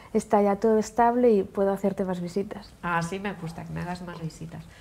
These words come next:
Speaker 2: Bueno, que conste que Ana hacía algún tiempo que no la veíamos en plató, pero hablamos mucho de ella, porque hicimos un especial de martes y es imposible hablar de la revista Martes sin hablar también de Ana Mancebo y de sus maravillosos maquillajes.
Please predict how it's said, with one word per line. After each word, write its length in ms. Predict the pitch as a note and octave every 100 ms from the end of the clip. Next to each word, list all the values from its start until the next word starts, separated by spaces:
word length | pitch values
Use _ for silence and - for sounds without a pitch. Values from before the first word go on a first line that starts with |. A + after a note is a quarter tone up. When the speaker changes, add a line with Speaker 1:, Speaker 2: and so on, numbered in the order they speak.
| - - -
Speaker 2:
Bueno, 180 | F3 E3+
que 80 |
conste 320 | E3+ F#3 F3+ G#3+
que 180 | F#3+
Ana 340 | F3 F3 F#3+ G3
hacía 220 | F#3+ F3
algún 280 | D#3+ E3 E3
tiempo 260 | F#3 E3+
que 100 | -
no 200 | E3 E3+
la 180 | E3+ E3+
veíamos 480 | E3 E3 E3+ E3+ F3
en 80 | E3+
plató, 240 | E3+ E3+
pero 120 | F3 G#3
hablamos 320 | E3 E3 G3
mucho 320 | A3+ A3+ F3
de 120 | D3+
ella, 180 | F#3 F3+
porque 180 | D#3 D#3+
hicimos 260 | D#3+ D#3+ E3
un 120 | E3
especial 420 | E3 E3 E3 E3
de 80 | E3
martes 460 | E3+ F3+ F3+ G3+ - - - -
y 100 | D#3+
es 80 | E3
imposible 720 | E3+ E3+ E3 G3 F#3 F#3 F#3+
hablar 260 | D#3 D#3 D#3
de 80 | D#3
la 140 | D3+
revista 800 | D3 D3 D3 - D#3+ D#3 D3+ D#3 - - -
Martes 360 | D#3 D#3 D#3 E3
sin 140 | E3+
hablar 240 | D#3 D#3 D#3
también 320 | D#3+ D#3+ D#3
de 400 | D3+ D3+ D3 D3+
Ana 200 | D#3+ D#3+
Mancebo 360 | D#3 D#3 D#3+ E3
y 20 |
de 100 | E3
sus 180 | E3 E3
maravillosos 640 | D#3+ D3+ D3 D3 D3+ D#3+
maquillajes. 800 | E3 E3 D#3+ C#3+ C#3 C#3+ - E3